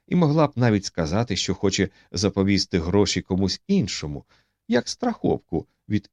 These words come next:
ранньої смерті. Тоді чому вона не покликала свого юриста? А можливо,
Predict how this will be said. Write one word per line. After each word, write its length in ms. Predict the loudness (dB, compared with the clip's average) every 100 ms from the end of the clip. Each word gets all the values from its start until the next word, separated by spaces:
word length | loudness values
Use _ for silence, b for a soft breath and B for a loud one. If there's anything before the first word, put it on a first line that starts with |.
| _
ранньої 540 | -2 0 2 0 -2 -4
смерті. 600 | -2 -2 -4 -8 -20 -20 _ _ _ _
Тоді 240 | 0 0
чому 300 | 0 0 2
вона 260 | 2 2 2
не 120 | 0
покликала 640 | -2 -2 0 0 2 0 b b b _ _ _ _ _ _
свого 420 | -2 4 6 6
юриста? 680 | 4 2 -2 -6 -6 -6 -6 -10 _ _ _ _ _ _ -6
А 120 | -2
можливо, 800 | 0 0 -2 -6 -6 -2 0 -2